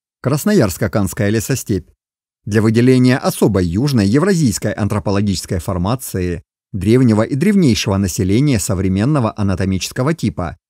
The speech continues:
Алтая, Саянского Нагорья и прилегающих регионов. В постафанасьевское время – этот комплекс признаков характеризует в частности население каракольской и окуневской культур этих регионов.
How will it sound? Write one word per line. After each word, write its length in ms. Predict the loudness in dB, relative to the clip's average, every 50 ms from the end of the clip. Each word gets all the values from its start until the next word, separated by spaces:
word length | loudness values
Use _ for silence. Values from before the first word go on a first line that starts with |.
| _ _ _ -4
Алтая, 440 | -4 -4 -2 -2 -2 -2 0 0
Саянского 600 | 0 0 0 0 0 0 -2 -4 -4 -4 -2 0
Нагорья 560 | 0 0 2 2 2 0 0 -2 -4 -6 -8 -10 _ _ _ _ _ -4
и 140 | -2 -2 0
прилегающих 840 | 0 0 0 0 0 0 0 0 0 0 0 -2 -4 -4 -4 -2
регионов. 640 | -2 0 2 2 2 2 2 0 -2 -2 -6 -10 -16 _ _ _ _ _ _ _ _ _ _ _ _ _
В 80 | -14 -6
постафанасьевское 1000 | -4 -4 -2 -2 -2 -2 0 0 0 0 0 0 -2 -4 -2 -2 -2 -2 0
время – 440 | 0 0 2 2 2 0 0 -4 -6 _ _ _ _ _ _
этот 280 | -4 -2 -2 -2 0
комплекс 440 | 2 2 2 2 2 0 -2 -2 -4
признаков 500 | -2 0 0 2 2 2 0 0 -2 -4
характеризует 680 | -2 -2 -2 -2 -2 0 0 0 0 0 0 -2 -2 -4
в 40 | -4
частности 460 | -4 -4 -2 -2 -2 -4 -4 -2 0
население 560 | 0 0 0 0 2 2 2 2 2 2 0
каракольской 680 | -2 -2 -4 -4 -4 -2 0 0 0 0 -2 -2 -4 -4
и 160 | -2 -2 -2 -2
окуневской 600 | 0 0 -2 -2 -2 -2 -2 -4 -4 -6 -6 -4
культур 460 | -4 -6 -4 -4 -4 -4 -4 -4 -6 -8
этих 260 | -8 -6 -6 -6 -4
регионов. 720 | -4 -2 0 0 2 2 2 2 0 -2 -4 -8 -12